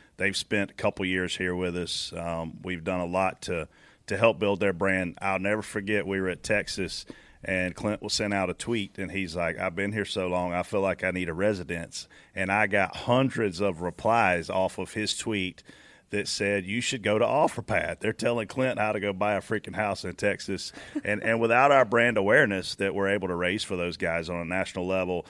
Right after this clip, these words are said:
Speaker 1: to our millions of listeners, you know, it, it just is cool to be in a relationship business and see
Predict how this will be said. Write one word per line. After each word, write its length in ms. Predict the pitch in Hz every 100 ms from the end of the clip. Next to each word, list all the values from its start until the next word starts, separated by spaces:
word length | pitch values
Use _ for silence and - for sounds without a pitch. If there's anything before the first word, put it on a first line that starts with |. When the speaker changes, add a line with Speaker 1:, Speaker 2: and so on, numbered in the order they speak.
| - - -
Speaker 1:
to 120 | 107
our 140 | 123
millions 440 | 113 92 87 85 85
of 100 | 82
listeners, 600 | 87 82 87 82 - - - - _
you 140 | 92
know, 240 | 95 90 87
it, 180 | 92 92
it 120 | 104
just 240 | - 101 98
is 100 | -
cool 200 | 127 117
to 60 |
be 120 | 95 101
in 80 |
a 40 | 95
relationship 680 | 92 90 90 98 - 92
business 460 | 92 87 87 82 -
and 160 | 85 -
see 400 | - 101 92